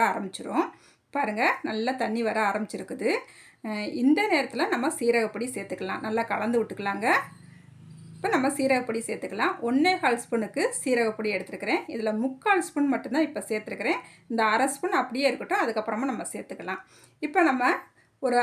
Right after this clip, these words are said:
ஐந்நூறு எம் எல் தண்ணி சேர்த்துக்கலாங்க. தண்ணி சேர்த்துட்டு நல்லா கலந்து விட்டுட்டு நல்லா கொதி வர ஆரம்பிக்கட்டும்.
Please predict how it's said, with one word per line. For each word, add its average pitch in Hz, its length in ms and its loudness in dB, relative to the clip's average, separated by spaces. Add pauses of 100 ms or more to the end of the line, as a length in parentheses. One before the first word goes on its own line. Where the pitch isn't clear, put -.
ஐந்நூறு 339 380 4
எம் 262 180 2
எல் 330 160 0
தண்ணி 254 280 4
சேர்த்துக்கலாங்க. 190 580 -4 (200)
தண்ணி 349 300 2
சேர்த்துட்டு 220 460 -2 (420)
நல்லா 240 200 2
கலந்து 262 340 2
விட்டுட்டு 233 280 0
நல்லா 247 220 2
கொதி 226 280 0
வர 240 240 0
ஆரம்பிக்கட்டும். 220 680 2